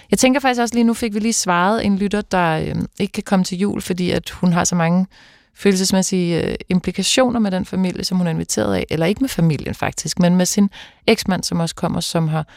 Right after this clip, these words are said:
udsat hende for vold, det er vigtigt for mig at understrege, og det fik jeg ikke understreget nok, at det, vi taler om, det er, hvordan ville Jesus have forholdt sig til det, og ikke, hvordan ville I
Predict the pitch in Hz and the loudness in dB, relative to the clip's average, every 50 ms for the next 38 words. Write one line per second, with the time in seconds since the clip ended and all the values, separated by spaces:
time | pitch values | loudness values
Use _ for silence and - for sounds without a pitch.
0 | - - _ _ - 190 190 175 - 190 185 170 - - - 170 165 160 160 156 | -20 -20 _ _ 0 0 2 2 2 0 -2 -2 -4 -4 0 0 0 0 0 -4
1 | _ _ _ _ _ _ - - 180 165 175 175 - - - - _ _ _ _ | _ _ _ _ _ _ 0 2 4 4 4 2 0 -6 -20 -20 _ _ _ _
2 | _ - 285 294 311 330 - - 262 220 220 254 247 - 277 254 - - 233 226 | _ 2 4 4 4 2 2 0 0 2 2 0 0 0 -4 -4 0 2 4 4
3 | 226 240 233 - 220 220 226 247 226 - 220 208 - - - - 202 190 - 220 | 4 4 2 2 2 2 2 0 0 -2 -2 -2 -2 -2 -4 -4 -4 -2 -2 0
4 | 196 208 202 202 - 202 202 202 214 - - 196 196 190 185 185 185 202 214 - | 0 0 -2 0 0 2 2 2 2 0 -2 0 0 2 4 4 4 2 0 -2
5 | - - - _ _ _ _ _ _ _ _ _ _ _ - - 190 185 - - | -6 -20 -20 _ _ _ _ _ _ _ _ _ _ _ 0 2 2 2 2 0
6 | 214 208 180 175 190 277 302 311 - - 233 214 180 - - - 53 - - - | 0 0 0 0 4 4 4 4 4 0 -2 -2 -4 -4 -4 -6 -6 -6 -8 -8
7 | - - 220 208 196 185 180 175 165 175 180 - - 196 190 196 214 208 208 190 | -2 2 2 4 4 4 2 2 2 2 2 2 4 4 4 4 4 2 2 0
8 | 185 175 170 170 185 196 202 - - 202 - - - - - - - - _ _ | -2 -2 -2 -2 0 0 0 0 -2 -4 -4 -4 -6 -8 -10 -14 -18 -20 _ _
9 | _ _ _ - - 160 - - 156 151 165 - - - 156 - - 156 160 156 | _ _ _ -2 -2 -2 0 0 -2 0 0 -2 -2 -6 -8 -6 -6 -6 -6 -8
10 | - _ _ _ _ _ _ - - - 185 - 202 196 185 208 180 196 180 185 | -10 _ _ _ _ _ _ -2 2 2 4 4 4 2 2 2 0 2 2 4
11 | 170 175 185 190 190 175 - - 202 202 185 | 4 4 4 2 0 -2 -2 0 0 0 0